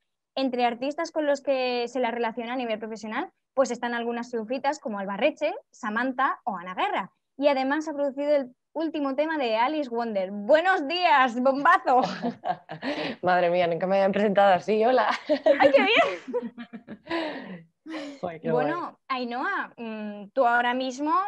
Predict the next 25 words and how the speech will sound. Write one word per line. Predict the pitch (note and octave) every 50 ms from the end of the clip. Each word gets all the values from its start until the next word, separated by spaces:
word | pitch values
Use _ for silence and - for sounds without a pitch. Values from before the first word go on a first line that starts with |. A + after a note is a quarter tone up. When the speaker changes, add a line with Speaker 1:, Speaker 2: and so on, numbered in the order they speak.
| G4 - -
Speaker 1:
eh, | A3+ A3+ A3 G#3+ G3 E3+ - _ -
estás | A3+ G#3+ G#3+ - A#3 A3+ A#3+ - -
volcada | A#3+ B3+ B3 A#3+ A#3 A3 A3+ A#3+ A#3+ A#3+ A#3+ A#3+ A#3+
totalmente | A#3 A#3 A#3 A#3 A3+ A#3 A#3 A3+ A#3 A3+ A3 A#3+ A3+ A3 A3 A3
en, | A3 A3 A3 G#3+ G#3+ _ _ _ _
en | - A#3+ B3+
la | A#3+ G#3+ G#3+
música, | A#3 B3 C#4 C4+ C4+ C#4 B3+ C4+
en | C4+
tu | B3 A3+
propio | A#3 A#3 A3+ B3 B3 A#3
proyecto | A3+ A3 A3+ A3+ A#3+ A#3+ A#3+ - C#4+ D#4 -
y | C4+
también | B3 G#3+ G#3+ G#3+ A3
en | A3 A3 G#3+
proyectos | G#3+ G#3+ G#3+ A3 G#3+ A3 G#3+ - A3+ A3
de, | G#3+ G#3+ G#3 G#3
de | G3+ G#3
otros | G#3 G#3+ G#3+ G#3+
artistas, | A3+ G#3+ G#3+ A3+ A#3 - C4+ C4+
como | - B3+ A3 G#3+
he | G#3
comentado, | G#3+ G#3+ G#3 G#3 G#3 G#3+ A#3 D#4+ F#4+ F#4 _ _ _ _ _ _ _ _ -
pero | B3 A#3 A#3 A3+ A3 G#3+ G#3+ G#3+ G#3+
lógicamente | G#3 G#3+ G#3+ A#3+ A#3 A#3 A#3+ A#3+ B3+ B3 D4 D#4 E4+ E4 C4